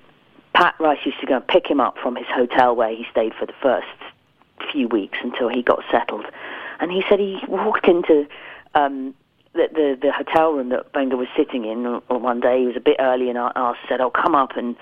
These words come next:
uh, just hang out here for a minute while I get my stuff together." And he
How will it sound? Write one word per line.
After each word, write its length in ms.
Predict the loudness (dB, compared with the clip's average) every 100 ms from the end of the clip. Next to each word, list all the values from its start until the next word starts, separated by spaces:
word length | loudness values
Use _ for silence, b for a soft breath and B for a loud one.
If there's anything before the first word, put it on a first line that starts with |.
| B B B B B B B -2
uh, 600 | 0 2 2 2 0 -2
just 160 | -2 0
hang 200 | 2 4
out 160 | 4 4
here 180 | 2 4
for 160 | 0
a 40 | 0
minute 240 | 0 2
while 160 | 2 2
I 60 |
get 120 | 2
my 140 | -2 -4
stuff 200 | -4 -4
together." 380 | -2 -2 2 2 0
And 100 | -2
he 120 | -4